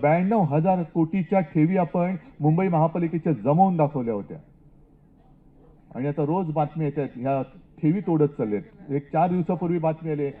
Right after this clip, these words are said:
आणखीन पाच ते दहा हजार कोटी ठेवी तोडणार आहेत. बरं, ह्या ठेवी तर तोडल्याच, पण आणखीन भयानक गोष्ट म्हणजे, दोन लाख तीस हजार कोटीची देणी यांनी करून ठेवलेली आहेत मुंबईच्या डोक्यावरती. कोण भरणार ही? कुठून आणणार ही?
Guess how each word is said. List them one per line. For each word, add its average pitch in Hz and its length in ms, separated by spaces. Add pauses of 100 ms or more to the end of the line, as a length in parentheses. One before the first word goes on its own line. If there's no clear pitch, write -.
(120)
आणखीन 151 400
पाच - 300
ते 220 80
दहा 185 220
हजार 185 180
कोटी 170 260
ठेवी 156 260
तोडणार 113 380
आहेत. 85 100 (1900)
बरं, 180 140
ह्या 214 120
ठेवी 202 280
तर 240 100
तोडल्याच, 233 420 (1300)
पण 202 60 (100)
आणखीन 156 380
भयानक 226 340
गोष्ट 196 260
म्हणजे, 160 520 (800)
दोन 233 380
लाख 226 240 (140)
तीस 220 240
हजार 208 200
कोटीची 208 440
देणी 180 320
यांनी 202 160
करून 175 260
ठेवलेली 160 320
आहेत 147 140
मुंबईच्या 160 460
डोक्यावरती. 123 640
कोण 190 260
भरणार 165 280
ही? 143 100
कुठून 170 300
आणणार 151 260
ही? 120 160